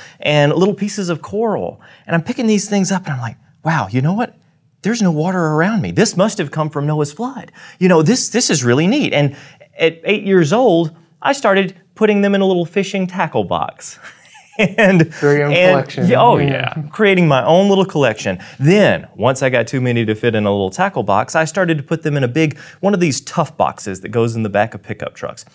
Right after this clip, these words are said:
Speaker 1: And I printed me out a little sign. It said, "Reeves Fossil Museum." <laughs> And I would tackle anyone who came near my house, and I would be like, "You gotta come look at these fossils from the flood. Check this out," right?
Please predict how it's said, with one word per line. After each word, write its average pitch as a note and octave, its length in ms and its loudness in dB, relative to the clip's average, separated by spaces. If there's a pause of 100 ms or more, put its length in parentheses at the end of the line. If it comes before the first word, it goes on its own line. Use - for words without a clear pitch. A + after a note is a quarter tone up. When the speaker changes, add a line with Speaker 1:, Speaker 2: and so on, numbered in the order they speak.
(240)
Speaker 1:
And - 100 -20
I - 40 -16
printed C3 360 -2
me B2 140 -2
out A#2 140 2
a - 20 0
little A2+ 220 -4
sign. F2 260 -10
It C#2 80 -14
said, F2 260 -6
"Reeves A#2 460 -4
Fossil F2+ 380 -12
Museum." E2+ 560 -10
<laughs> G#5 840 -10 (200)
And A3+ 400 2
I G#3+ 300 2
would A3 360 4 (320)
tackle C4+ 580 4
anyone G#3+ 480 6
who G#3 220 8
came A#3 380 4
near C#4 260 6
my F#3+ 240 4
house, G3+ 380 2
and E3+ 100 4
I G3+ 140 4
would G3+ 80 2
be A3 80 6
like, G3+ 180 4
"You B3 160 4
gotta G3+ 240 4
come E3 260 2
look F3 200 2
at E3+ 80 -4
these F3+ 200 6
fossils G#3+ 440 0
from F#3 160 2
the G#3 100 2
flood. A#3+ 400 4
Check B3 320 -2
this B3+ 220 0
out," B3 320 2
right? F#3+ 340 2